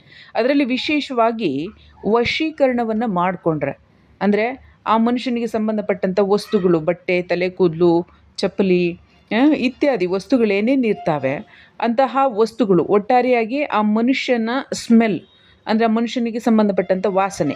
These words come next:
ಏಕೆಂದ್ರೆ ಆತ್ಮಗಳಿಗೆ ಐಡೆಂಟಿಫಿಕೇಶನ್ ಮಾಡ್ಲಿಕ್ಕೆ ಏನು, ಇದೇ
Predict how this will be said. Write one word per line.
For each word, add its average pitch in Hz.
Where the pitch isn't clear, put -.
ಏಕೆಂದ್ರೆ 214
ಆತ್ಮಗಳಿಗೆ 214
ಐಡೆಂಟಿಫಿಕೇಶನ್ 269
ಮಾಡ್ಲಿಕ್ಕೆ 190
ಏನು, 226
ಇದೇ 220